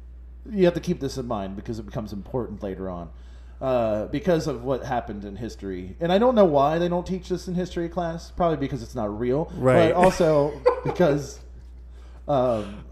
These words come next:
Speaker 1: but also because I think it's irresponsible not to have taught it in history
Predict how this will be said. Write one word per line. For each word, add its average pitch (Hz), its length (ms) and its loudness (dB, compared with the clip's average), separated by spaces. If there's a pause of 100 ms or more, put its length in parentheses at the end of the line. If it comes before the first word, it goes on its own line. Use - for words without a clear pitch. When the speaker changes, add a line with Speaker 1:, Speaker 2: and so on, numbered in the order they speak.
(480)
Speaker 1:
but 220 60 8
also 233 260 6
because 196 240 0
I 180 80 4
think 170 140 4
it's 160 100 0
irresponsible 143 680 0
not 117 580 -6
to 95 400 -6
have 98 140 -4
taught 90 240 -6
it 87 100 -10
in 85 60 -14
history 120 240 -4